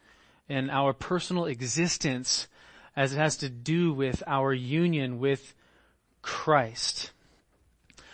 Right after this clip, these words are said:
Uh, so understanding the significance of qualifying the order of salvation. Is it, what is significant about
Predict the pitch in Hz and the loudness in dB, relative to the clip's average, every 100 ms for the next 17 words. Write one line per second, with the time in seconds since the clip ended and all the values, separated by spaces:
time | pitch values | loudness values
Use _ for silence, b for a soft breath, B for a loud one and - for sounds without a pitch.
0 | b b b b b 156 156 - 208 190 | b b b b b 4 6 8 10 10
1 | 240 240 - 208 202 196 190 175 160 - | 10 8 4 4 6 4 4 4 2 2
2 | 170 160 165 226 - 247 - 165 135 170 | 2 2 6 6 6 2 2 0 0 0
3 | - - - - _ _ _ _ _ - | 2 2 0 -8 _ _ _ _ _ 6
4 | 165 151 - - - 196 240 269 226 - | 6 6 -2 -6 6 12 12 12 10 6
5 | 185 160 139 135 135 139 170 180 165 151 | 4 6 6 2 0 -2 0 4 4 4
6 | - 151 151 147 - 151 135 160 143 156 | 2 4 4 4 4 6 6 4 2 6
7 | 208 277 285 B B 220 311 - 233 202 | 6 8 2 B B 10 12 10 6 6
8 | 233 196 170 170 165 151 147 | 6 6 4 4 8 8 8